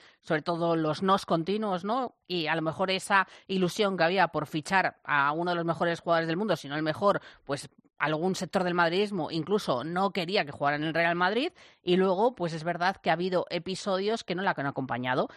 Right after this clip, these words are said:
Eh, por ejemplo, las lesiones que siempre se le achacan en los partidos importantes, que parece que nunca está, y luego un poco que no se termina de adaptar el sistema, que parece que hace la guerra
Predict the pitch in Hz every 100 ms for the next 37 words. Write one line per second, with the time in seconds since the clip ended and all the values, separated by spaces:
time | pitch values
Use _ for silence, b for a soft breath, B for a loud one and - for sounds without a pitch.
0 | B B - 135 151 165 156 156 147 147
1 | - 175 170 156 - 160 170 160 165 151
2 | 185 165 156 151 156 - 151 160 151 156
3 | 160 156 196 202 214 - 160 139 - -
4 | 151 151 175 240 285 B B B 185 180
5 | 185 175 180 208 190 170 190 185 175 175
6 | 180 208 B B 160 165 190 - 180 156
7 | - 185 185 156 135 247 175 139 143 160
8 | 175 165 165 214 - 175 165 170 196 196
9 | 247